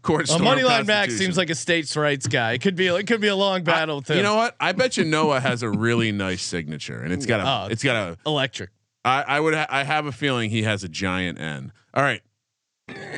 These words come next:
Speaker 1: You wanna talk about
Speaker 2: Yes.
Speaker 1: I was hoping, I, in
Speaker 2: Let's
Speaker 1: my
Speaker 2: talk
Speaker 1: head,
Speaker 2: about the games.
Speaker 1: in my head, I was hoping he had a D in his name, so I could say he had a huge D in
Speaker 2: Mm.
Speaker 1: his, uh, signature.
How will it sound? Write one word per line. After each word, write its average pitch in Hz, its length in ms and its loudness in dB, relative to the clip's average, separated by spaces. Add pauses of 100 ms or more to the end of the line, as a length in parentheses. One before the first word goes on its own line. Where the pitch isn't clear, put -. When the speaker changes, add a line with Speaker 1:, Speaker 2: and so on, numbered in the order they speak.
(140)
Speaker 1:
You 139 100 4
wanna 147 140 0
talk 147 300 -2
about 131 400 0 (520)
Speaker 2:
Yes. 151 300 0
Speaker 1:
I 151 100 4
was 180 140 2
hoping, 190 280 0
I, 156 100 2
in 170 180 -2
Speaker 2:
Let's - 20 -4
Speaker 1:
my 226 100 4
Speaker 2:
talk 240 120 4
Speaker 1:
head, 180 120 2
Speaker 2:
about 233 220 2
the 180 60 -12
games. 165 320 0
Speaker 1:
in 165 80 0
my 175 140 2
head, 170 200 0
I 147 100 2
was 123 160 -4
hoping 120 280 0
he 110 120 0
had 104 100 2
a 87 80 -4
D 98 260 -2
in 95 80 0
his 98 140 -4
name, 98 280 -2
so 92 120 -6
I 82 100 -2
could 82 140 -8
say 87 140 -4
he 90 60 -4
had 85 120 -2
a 78 60 -8
huge 82 340 -6
D 87 420 -4
in 123 120 -6
Speaker 2:
Mm. 107 80 -2
Speaker 1:
his, 87 300 -6
uh, 80 180 -6
signature. 101 600 -6